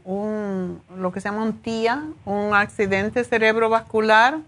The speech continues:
porque es el cerebro lo que hace que, que,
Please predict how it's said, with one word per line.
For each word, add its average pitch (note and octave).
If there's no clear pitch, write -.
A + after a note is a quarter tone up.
porque G#3
es A#3+
el A3+
cerebro G#3+
lo G3+
que F#3+
hace F#3+
que, F#3
que, D#3+